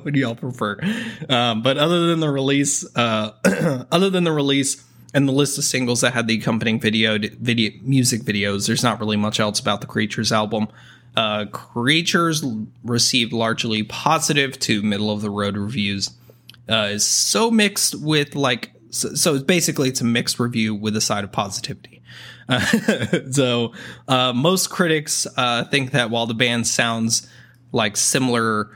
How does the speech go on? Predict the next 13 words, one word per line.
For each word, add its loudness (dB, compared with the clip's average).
metalcore 0
bands 0
at -4
the -6
time, 2
referring -2
to -10
them -2
as -2
a -8
cookie 0
cutter -4
band, 0